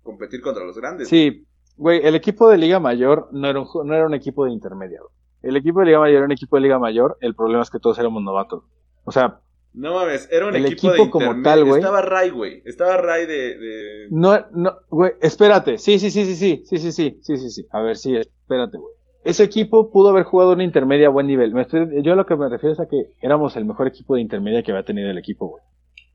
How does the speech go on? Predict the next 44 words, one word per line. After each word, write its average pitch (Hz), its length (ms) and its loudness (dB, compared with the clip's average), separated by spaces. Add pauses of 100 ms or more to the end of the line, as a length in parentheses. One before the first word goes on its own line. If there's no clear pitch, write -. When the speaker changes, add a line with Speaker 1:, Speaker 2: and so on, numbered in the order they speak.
Speaker 2:
En 123 140 2
ese 151 160 0
momento, 123 340 0
el 120 80 2
primer 160 240 2
año 175 200 2
de 135 80 2
Liga 131 160 4
Mayor, 101 280 -2
güey. 80 160 -18 (340)
Era 156 140 4
el 160 80 4
mejor 160 260 2
equipo, 160 140 -6
porque 143 220 2
ya 147 100 4
mínimo 165 240 0
había 123 240 2
muchas 131 260 -4
becas, 98 280 -8
güey. 80 120 -20 (240)
O - 40 -20
sea, 131 120 -2 (140)
nunca 208 240 2
habías 202 200 4
tenido 175 280 -2
una 147 140 -4
azteca - 340 -6
en 127 80 -4
el 110 100 -6
equipo. 107 260 -10
Bueno, 151 380 0
a 113 80 -4
lo 113 80 -6
mejor 147 300 0
el 147 100 0
Bernie, 120 320 -2
güey. - 140 -18 (280)
Pero 120 440 0 (200)
ese 135 240 -2
güey 135 120 4
estuvo 131 200 0
en 120 80 0
prepa, - 340 -2